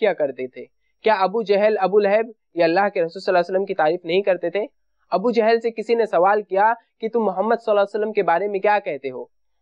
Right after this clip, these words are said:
उसने जवाब दिया, "मोहम्मद बिल्कुल सच्चे आदमी है, बिल्कुल सादिक है, उनके बारे में झूठ का गुमान नहीं किया जा सकता।" लेकिन बनु हाशिम के पास सिकाया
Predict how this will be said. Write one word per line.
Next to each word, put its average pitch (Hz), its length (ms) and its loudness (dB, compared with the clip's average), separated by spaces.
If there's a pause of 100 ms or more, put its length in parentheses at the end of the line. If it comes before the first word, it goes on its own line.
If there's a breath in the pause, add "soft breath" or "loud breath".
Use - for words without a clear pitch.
(100)
उसने 190 260 0
जवाब 165 260 4
दिया, 202 400 0 (320)
"मोहम्मद 196 580 -2
बिल्कुल 202 420 0
सच्चे 247 400 0
आदमी 190 360 0
है, 208 160 2
बिल्कुल 214 440 -2 (300)
सादिक 254 540 0
है, 170 220 -2 (280)
उनके 214 260 2
बारे 214 280 2
में 240 140 -2
झूठ 226 240 -4
का 226 140 2
गुमान 196 320 0
नहीं 208 200 -6
किया 196 240 2
जा 147 100 -4
सकता।" - 440 -10 (420)
लेकिन 247 520 2 (360)
बनु 269 240 2
हाशिम 214 400 -2
के 175 100 0
पास 214 440 0 (180)
सिकाया 190 640 0